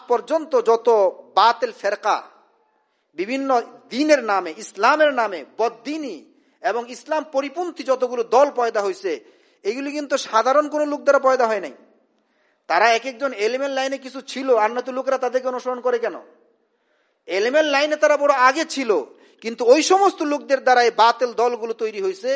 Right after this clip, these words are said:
যাদের মাথার উপর কোনো মুরব্বী নাই, যাদের কোনো শেখ নাই, ভুল হয়ে গেলে ধরার মতো কোনো লোক নাই, ওই ড্রাইভার ছাড়া গাড়ির মতো অবস্থা। যেই হয়েছে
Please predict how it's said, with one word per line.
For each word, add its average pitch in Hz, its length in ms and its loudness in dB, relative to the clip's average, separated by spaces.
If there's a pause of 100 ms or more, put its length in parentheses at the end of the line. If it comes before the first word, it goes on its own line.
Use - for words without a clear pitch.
(380)
যাদের 190 300 0
মাথার 190 300 -6
উপর 226 180 -6
কোনো 196 180 -10
মুরব্বী 165 360 -8
নাই, 98 140 -20 (2000)
যাদের 254 240 2
কোনো 294 180 -4
শেখ 294 400 2
নাই, 220 200 -8 (120)
ভুল 311 240 -10
হয়ে 269 240 4
গেলে 247 240 -2
ধরার 269 340 -4
মতো 247 200 -8
কোনো 226 160 -12
লোক 226 240 -4
নাই, 185 220 -8 (280)
ওই 220 100 -4
ড্রাইভার 226 460 2
ছাড়া 277 260 -4
গাড়ির 196 280 -4
মতো 160 240 -14
অবস্থা। 123 360 -18 (960)
যেই 330 240 6
হয়েছে 233 320 0